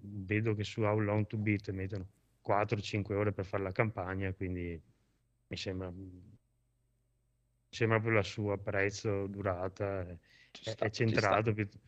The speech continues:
Speaker 1: dopo puoi aggiungere livelli finché vuoi, quindi dopo non so se aggiungeranno altre campagne e quant'altro.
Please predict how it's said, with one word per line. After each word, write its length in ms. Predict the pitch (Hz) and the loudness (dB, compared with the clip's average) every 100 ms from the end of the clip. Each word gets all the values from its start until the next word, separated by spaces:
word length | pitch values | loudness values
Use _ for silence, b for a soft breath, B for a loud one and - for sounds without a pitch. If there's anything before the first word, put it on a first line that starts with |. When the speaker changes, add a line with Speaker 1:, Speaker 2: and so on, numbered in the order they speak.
| _ | _
Speaker 1:
dopo 220 | - 127 | 6 6
puoi 140 | 113 120 | 10 8
aggiungere 400 | 113 127 123 117 | 10 8 8 8
livelli 340 | 110 113 117 | 8 8 8
finché 280 | 104 113 131 | 4 4 6
vuoi, 400 | 117 95 101 98 | 6 4 4 2
quindi 680 | 101 92 90 90 87 85 85 | -2 -4 -4 -4 -6 -8 -10
dopo 240 | 92 101 92 | -4 -4 -4
non 100 | 90 | -8
so 100 | 98 | -6
se 120 | 95 | -4
aggiungeranno 480 | 101 101 98 95 95 | -2 0 2 2 0
altre 240 | 98 107 | -2 -6
campagne 540 | 92 95 92 87 92 95 | -4 -4 -2 -6 -4 -6
e 60 | |
quant'altro. 680 | 90 98 98 90 87 - 101 | -4 -4 -4 -8 -8 -8 -10